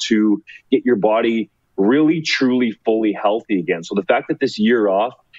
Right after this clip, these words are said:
has helped these athletes recuperate past one hundred percent. Like, Bo Levi Mitchell talked about, you know, working on different sides of his body and really evening everything out, which he hasn't had time to do in a normal season. So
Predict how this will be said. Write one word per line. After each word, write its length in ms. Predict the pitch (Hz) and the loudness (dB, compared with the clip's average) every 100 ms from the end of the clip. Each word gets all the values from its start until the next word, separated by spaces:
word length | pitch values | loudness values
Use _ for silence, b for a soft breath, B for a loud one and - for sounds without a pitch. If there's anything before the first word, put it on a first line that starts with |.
| B | B
has 160 | 101 - | -4 -2
helped 280 | 117 107 - | -2 -2 -2
these 200 | 117 92 | -2 -2
athletes 580 | 95 92 - - - - | -2 -2 -2 -2 -2 -2
recuperate 760 | 98 95 107 98 110 113 104 - _ _ _ _ _ | -4 -4 -6 -2 0 0 -2 -8 _ _ _ _ _
past 360 | - 120 135 127 | -2 0 -2 0
one 160 | 135 | 0
hundred 240 | 127 131 135 | 2 0 0
percent. 260 | 127 135 | 0 0
Like, 160 | 120 101 | 0 2
Bo 120 | 147 | 2
Levi 260 | 180 160 135 | 4 2 0
Mitchell 300 | 139 127 101 | -2 -4 -6
talked 400 | - 104 - 113 | -2 -2 -2 -2
about, 300 | 101 104 - | 0 0 -4
you 320 | - _ 107 | -12 _ -2
know, 80 | 104 | 0
working 420 | 104 113 117 113 | 0 -2 -2 -2
on 280 | 104 92 78 | 0 -4 -2
different 300 | - 120 117 | -2 0 -2
sides 420 | 92 113 107 104 101 | 0 0 2 0 -2
of 120 | 90 | -2
his 200 | 95 78 _ - | -4 -6 _ -2
body 440 | 101 117 101 78 - | 0 0 -2 -8 -6
and 180 | 95 87 | -4 0
really 340 | 98 110 110 - | 2 2 -2 -2
evening 460 | 117 127 127 120 104 | 0 2 2 0 0
everything 500 | 98 104 - 95 92 | 0 -2 -2 -2 0
out, 220 | 107 90 | 0 -2
which 140 | 90 | -2
he 80 | 107 | -2
hasn't 280 | 98 117 110 | 0 0 0
had 240 | 104 92 | 0 -2
time 240 | - 98 95 | -2 -2 0
to 60 | 87 | -2
do 340 | 80 113 101 | 0 2 2
in 80 | 87 | -2
a 60 | |
normal 300 | 87 92 87 | -2 -2 -2
season. 420 | - - 117 87 80 | -2 -2 0 -2 0
So 220 | 110 | 0